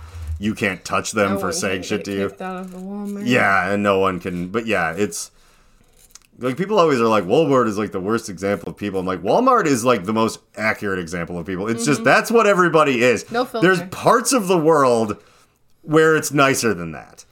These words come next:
Speaker 1: But those are few. Those are islands in the sun. Like, those are not fucking, like,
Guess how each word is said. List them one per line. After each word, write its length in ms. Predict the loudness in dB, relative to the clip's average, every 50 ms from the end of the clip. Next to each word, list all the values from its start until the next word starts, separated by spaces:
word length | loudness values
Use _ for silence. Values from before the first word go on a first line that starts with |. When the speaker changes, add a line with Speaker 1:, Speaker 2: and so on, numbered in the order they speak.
| _ _ _ _ _ _ _ _ 2
Speaker 1:
But 300 | 2 2 2 0 0 2
those 240 | 2 4 4 4 4
are 100 | 2 2
few. 440 | 0 -2 -2 0 2 4 4 4 4
Those 200 | 4 4 4 4
are 120 | 2 2
islands 640 | 4 4 4 4 4 4 4 4 2 0 -2 -2 -2
in 120 | -2 -2
the 80 | -2 -2
sun. 480 | -2 -2 0 2 2 2 0 -2 -2
Like, 220 | -4 -4 -4 -2 0
those 200 | 0 0 2 2
are 80 | 2
not 580 | 2 2 2 2 4 4 4 4 2 0 -4 -8 -16 _ -20 -20 _ _ _
fucking, 440 | _ -6 0 0 2 2 2 2 2
like, 280 | 4 4 2 0 -2 -6